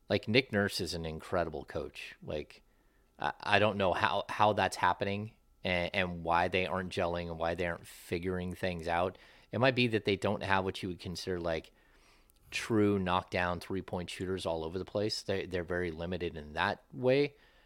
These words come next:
because they are so, like, six-foot-nine, six-foot-ten, six-foot-eleven, like, big man heavy as far as a roster. Um, but, yeah, like, I, I worry that,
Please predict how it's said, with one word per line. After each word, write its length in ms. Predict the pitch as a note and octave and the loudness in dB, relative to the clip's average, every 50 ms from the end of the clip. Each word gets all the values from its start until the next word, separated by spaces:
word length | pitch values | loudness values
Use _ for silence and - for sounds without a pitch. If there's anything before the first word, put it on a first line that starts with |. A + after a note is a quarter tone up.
| _ _ - - | _ _ -6 -2
because 280 | A2+ G2+ - A#2 F#2 | -2 0 2 0 2
they 160 | F2 G2 G2 F2+ | 4 4 4 6
are 220 | E2+ F2+ F2+ F#2+ | 6 6 4 4
so, 380 | - - - G2+ F2+ E2+ E2+ E2+ | 2 -2 -2 0 2 2 0 0
like, 480 | E2 E2 E2 D#2+ D#2 D2+ - - - _ - | -2 -2 -2 -2 -2 -4 -8 -12 -20 _ -8
six-foot-nine, 1160 | - - - - - - F#2 - - - - F#2+ F2+ - F#2 F2 E2 E2 E2+ E2+ E2+ E2+ E2 | -2 0 0 0 2 0 -2 -4 -4 -4 -2 -2 -2 -2 -4 -6 -4 -4 -4 -4 -6 -6 -8
six-foot-ten, 720 | - - F#2 - - - - F2 - - - F2+ E2+ E2+ E2 | -6 -6 -6 -8 -6 -6 -6 -6 -6 -4 -6 -6 -6 -4 -6
six-foot-eleven, 720 | - - D#2 - - F#2+ E2+ E2 D#2+ E2 E2 E2 E2 D#2+ | -6 -8 -8 -8 -8 -8 -8 -6 -4 -4 -2 -4 -4 -6
like, 220 | D#2+ D#2 D2+ - | -6 -10 -10 -6
big 200 | - E2+ D#2+ E2 | -6 -6 -6 -4
man 260 | F2 E2 E2 E2 D#2+ | -6 -6 -6 -6 -6
heavy 420 | D#2 F2+ F#2 E2 E2 F#2+ A2 B2 _ _ _ - _ _ _ _ _ - | -4 -4 -4 -2 -2 -2 -4 -6 _ _ _ -20 _ _ _ _ _ -8
as 100 | - F2 | -8 -8
far 180 | - - F2 E2 | -4 -2 -2 -2
as 80 | D2 D#2 | -2 -4
a 60 | C#2+ | -6
roster. 540 | C#2 D2 D#2 E2 - - - C3 C3 C3 - _ _ _ _ _ _ _ - | -4 -2 -2 -2 -2 0 -2 -2 -2 -2 -6 _ _ _ _ _ _ _ -2
Um, 400 | E2 F2 E2+ D#2+ D2+ D2 D2+ - _ - | 0 0 0 0 -2 -4 -6 -10 _ 0
but, 320 | - G2 F#2 F2+ F2+ - _ - | 2 2 2 2 0 -4 _ -8
yeah, 340 | - A2 A2 A2 G#2 G2 C#2 | 0 4 4 4 4 4 2
like, 280 | F#2 G#2 F#2 - - - _ _ _ _ _ _ _ _ _ _ - - | 0 -2 -2 -4 -8 -20 _ _ _ _ _ _ _ _ _ _ -6 -2
I, 120 | A#2+ A#2+ - | -2 -2 2
I 120 | - B2 A#2+ | 4 2 2
worry 460 | A2 G#2+ A2+ A#2+ C3+ D3+ C#3+ B2 A2 | 4 6 6 6 8 6 6 4 4
that, 300 | F#2+ G#2 G2+ G2 G2 | 4 4 4 4 4